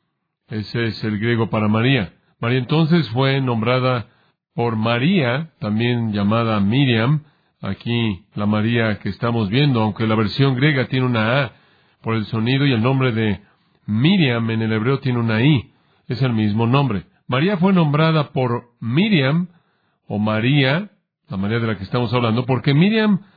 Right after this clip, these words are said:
fue considerada como una de las grandes mujeres del Antiguo Testamento, una mujer usada por Dios de una manera maravillosa, única y excepcional. Ahora, casi todo el mundo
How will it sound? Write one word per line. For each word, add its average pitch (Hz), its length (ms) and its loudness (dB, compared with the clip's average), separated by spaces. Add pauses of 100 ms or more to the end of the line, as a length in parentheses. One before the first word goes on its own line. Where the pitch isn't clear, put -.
(140)
fue 165 140 0
considerada 151 760 2 (400)
como 156 180 2
una 196 160 2
de 165 100 2
las 139 160 0
grandes 165 220 2
mujeres 135 720 -2
del 110 160 0
Antiguo 120 320 0
Testamento, 110 720 0 (160)
una 120 100 2
mujer 123 240 0
usada 139 340 0
por 127 200 -2
Dios 156 400 2 (560)
de 120 80 -2
una 131 100 0
manera 127 320 0
maravillosa, 120 720 0
única 127 420 0
y 110 120 0
excepcional. 104 720 -2 (380)
Ahora, 143 300 0
casi 175 320 0
todo 151 180 0
el 131 80 0
mundo 139 480 0